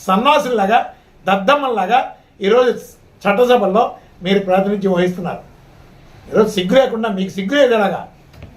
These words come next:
ప్రజలను భయపెడుతున్నారు. ఖచ్చితంగా ఒక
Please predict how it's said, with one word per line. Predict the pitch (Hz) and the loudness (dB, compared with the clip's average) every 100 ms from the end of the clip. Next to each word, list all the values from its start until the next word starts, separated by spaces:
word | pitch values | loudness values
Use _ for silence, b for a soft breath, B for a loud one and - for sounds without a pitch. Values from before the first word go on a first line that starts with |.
| - | -4
ప్రజలను | 175 226 247 190 | 0 2 2 4
భయపెడుతున్నారు. | 214 233 196 175 131 - - - - - - 160 | 2 2 -6 -10 -14 -16 -20 -20 -20 -20 -10 -8
ఖచ్చితంగా | - 233 254 262 240 - - | -6 -2 2 4 2 -2 -12
ఒక | 185 | -10